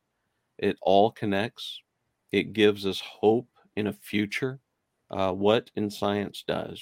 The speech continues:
what in man's philosophy does. Its words bless us along the way. I always like to see that, or at least say that God blesses us until one day we get the big reward.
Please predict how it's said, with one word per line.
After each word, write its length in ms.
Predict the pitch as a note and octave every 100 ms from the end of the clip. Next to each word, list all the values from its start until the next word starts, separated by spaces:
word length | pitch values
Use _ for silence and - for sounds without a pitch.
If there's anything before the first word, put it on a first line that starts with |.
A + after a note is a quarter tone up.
| -
what 360 | G2+ G#2 G#2 -
in 400 | G2+ G2+ G2 F#2+
man's 320 | F#2+ G2 G2
philosophy 720 | - F#2+ F#2+ G2 - - -
does. 400 | - - - - - _ _ _ _ _
Its 260 | G#2 G#2 -
words 920 | G2 G#2+ A#2+ A#2+ G2 - - - - _
bless 460 | - G2+ A2 A#2 -
us 140 | G#2
along 260 | G#2+ G#2 G#2
the 80 | G2+
way. 160 | G2+
I 60 | F#2+
always 260 | G2 G#2+ G#2
like 200 | G#2+ -
to 60 |
see 360 | - - A2+ G#2+
that, 240 | G#2 G2+ - _ _ _
or 140 | - G#2+
at 60 |
least 240 | G#2 G#2 -
say 220 | G#2+ G#2
that 200 | G#2 - _ _ _
God 400 | A2+ A#2+ B2 A#2
blesses 680 | G2 F#2+ G#2+ B2+ D3 B2 F#2+
us 440 | F#2+ F#2 - - - _ _ _ -
until 400 | G#2 G2+ A2 G2+
one 220 | G#2 G#2
day 160 | F#2
we 200 | F#2+ G2
get 220 | G2 - -
the 60 |
big 340 | F2+ G2 G2 -
reward. 540 | F#2+ F2 F2 - -